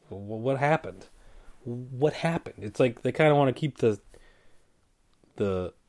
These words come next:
all the, like, it's kinda like they're jumbling all the awards ceremonies together, and that's probably maybe why they moved up the Golden Globes. 'Cause I know the, the Grammys are usually, like, the middle of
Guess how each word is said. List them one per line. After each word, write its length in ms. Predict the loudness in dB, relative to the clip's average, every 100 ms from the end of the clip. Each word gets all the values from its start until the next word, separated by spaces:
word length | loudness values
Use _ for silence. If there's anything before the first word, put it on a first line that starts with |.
| _ _ _ _ _ -4
all 200 | 2 2
the, 80 | 2
like, 180 | 0 -4 -18 -20 -16
it's 180 | -12 -2
kinda 160 | 4
like 140 | 4 4
they're 220 | 2 0 _ _ _ _ _ -20 -20 _ _ _ _
jumbling 500 | 2 4 8 8 8
all 220 | 8 6 8
the 380 | 6 6 4 0 _ _ -4
awards 500 | 0 6 8 6 2
ceremonies 760 | 0 2 4 2 2 2 2 -2
together, 460 | -2 2 4 4
and 100 | 0
that's 140 | -2 -2
probably 400 | 2 4 6 4
maybe 320 | 0 -2 0
why 180 | 2 2
they 140 | 0
moved 280 | 0 0 2
up 260 | 2 2 -14 -20 -20 -20 _ _ _ _
the 100 | -8
Golden 340 | -4 -2 -2 2
Globes. 360 | 4 4 0 -18 _ _ _
'Cause 140 | 0
I 60 | 4
know 120 | 6
the, 180 | 4 2 -2
the 240 | -2 -2 -10 _ -4
Grammys 500 | 4 6 6 4 4
are 380 | 2 2 -2
usually, 300 | -4 0 0
like, 240 | 2 0 -2
the 80 | -2
middle 280 | 0 0 0
of 340 | -2 -8 -20